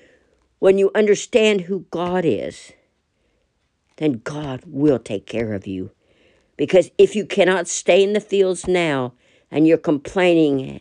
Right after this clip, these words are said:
and moaning and groaning, how in the world are you gonna be able to stand five years from now or ten years, like God's word says in Jeremiah chapter twelve, five? "If in the land of peace in which you trusted,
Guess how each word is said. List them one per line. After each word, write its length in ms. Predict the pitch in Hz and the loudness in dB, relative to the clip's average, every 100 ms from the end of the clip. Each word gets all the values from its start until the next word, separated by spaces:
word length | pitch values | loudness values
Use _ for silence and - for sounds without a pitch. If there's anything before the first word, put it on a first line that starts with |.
| - | -8
and 360 | 143 135 143 139 | -2 0 2 4
moaning 480 | 156 180 175 156 123 | 4 4 2 0 -2
and 220 | 143 110 | -4 -2
groaning, 520 | 156 151 143 110 107 _ _ _ | 0 2 2 0 -4 _ _ _
how 320 | - 190 190 | -4 0 2
in 100 | 208 | 4
the 80 | 202 | 4
world 460 | 180 170 127 64 - _ _ _ _ _ _ _ - | 2 2 -2 -4 -12 _ _ _ _ _ _ _ -2
are 100 | 147 | 4
you 100 | 160 | 6
gonna 220 | 156 151 | 6 2
be 200 | 143 147 | 2 4
able 200 | 143 127 | 4 2
to 60 | 117 | -4
stand 600 | - - 170 151 117 117 | -8 -6 -2 -2 -2 -4
five 400 | - 180 196 196 | -4 -2 0 2
years 320 | 170 143 - | 0 0 -4
from 160 | 143 127 | -8 -6
now 340 | 120 113 113 _ _ _ _ | -4 -4 -6 _ _ _ _
or 140 | 139 139 | 0 0
ten 300 | - 151 135 | 2 2 2
years, 340 | 107 80 - _ _ - | 0 -4 -8 _ _ 0
like 280 | 143 131 | 0 2
God's 340 | 117 143 147 139 | 2 2 2 0
word 260 | 139 143 | 2 2
says 380 | 117 - 135 120 | 0 0 2 2
in 80 | 127 | -4
Jeremiah 540 | 113 131 123 117 117 | -2 -2 0 -2 -4
chapter 400 | 110 123 101 - | -6 -6 -6 -10
twelve, 500 | - - 135 123 120 _ _ _ _ _ _ | -10 -2 0 0 -4 _ _ _ _ _ _
five? 460 | 180 139 85 69 _ _ _ - _ - | -2 -2 -4 -10 _ _ _ -20 _ -6
"If 140 | 151 | 2
in 140 | 180 165 | 4 4
the 100 | 147 | 4
land 340 | 135 160 220 | 4 2 0
of 120 | 240 | -4
peace 420 | - 240 165 - | -6 -6 -6 -8
in 140 | - 143 | -8 -2
which 240 | 165 160 | -2 -2
you 60 | 165 | -8
trusted, 600 | - 143 139 - - | -4 -4 -4 -14 -18